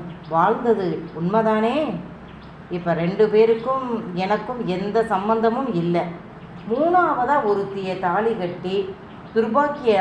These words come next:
அப்படி ஒரு துர்பாக்கிய நிலை எனக்கு வேண்டாம். எனக்கு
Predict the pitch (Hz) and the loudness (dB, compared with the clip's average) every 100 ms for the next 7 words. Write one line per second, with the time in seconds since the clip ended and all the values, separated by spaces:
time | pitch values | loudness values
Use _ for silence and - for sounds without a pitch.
0 | - 185 190 - 233 208 175 170 180 208 | 2 0 -2 -4 0 2 0 -2 -2 2
1 | 277 269 233 175 170 233 180 165 170 160 | 2 2 0 2 2 2 0 -2 -2 -2
2 | 170 190 180 - - - - - - - | -2 2 0 0 -8 -14 -18 -20 -20 -20
3 | - - 185 214 240 294 | -16 -4 0 2 0 -2